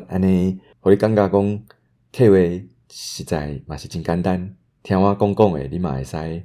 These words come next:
开始教人用客话来小借问，来自我绍介。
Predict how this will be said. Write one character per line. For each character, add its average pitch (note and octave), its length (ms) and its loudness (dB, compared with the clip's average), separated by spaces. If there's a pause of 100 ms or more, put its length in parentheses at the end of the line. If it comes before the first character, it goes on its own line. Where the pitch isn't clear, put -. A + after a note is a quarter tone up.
开 - 160 -2
始 F#2+ 220 -4
教 F#2+ 180 0
人 C#2+ 340 -6 (140)
用 D2+ 160 -8
客 F#2 260 0
话 D#2+ 100 -2
来 D2 380 -6 (240)
小 E2+ 200 0
借 A#2+ 100 4
问， E2+ 420 4 (220)
来 D#2 480 -6 (180)
自 - 180 -8
我 F2+ 200 -2
绍 F#2 220 0
介。 - 260 -8